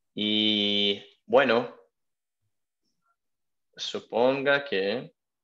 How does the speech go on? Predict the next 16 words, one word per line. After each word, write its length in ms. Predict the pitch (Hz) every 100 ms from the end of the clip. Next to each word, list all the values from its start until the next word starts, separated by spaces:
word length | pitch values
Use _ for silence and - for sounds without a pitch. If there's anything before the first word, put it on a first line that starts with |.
| _ _ _ _ _ _ _ _ _ _ _ _ _ _ _ _ _ _ _ _ _ _
en 100 | 107
la 140 | 104 107
muestra 380 | 113 147 143 123
original, 600 | 143 156 107 92 113 - - - _ _ _ _ _ _ _ _ _ _ _ _ _ _ _ _ _ _ _ _ _ _ _ _ _ -
el 300 | 98 98 107
número 680 | 143 156 123 113 123 - - _ _ _ _ _ _ _ _ _
de 140 | 98
vectores 600 | 101 98 - 104 101 98
Y, 400 | 98 104 107 120 _ _ _ _ _ _ _ _ _ _ _ _ _ _ _ _ -
X, 420 | 92 - - -
Y, 380 | 107 104 - _ _ _ _ _ _
tales 400 | - 101 101 101 -
que 380 | 98 95 98 - - - -
X, 160 | 98 -
Y 140 | -
menos 360 | - 101 -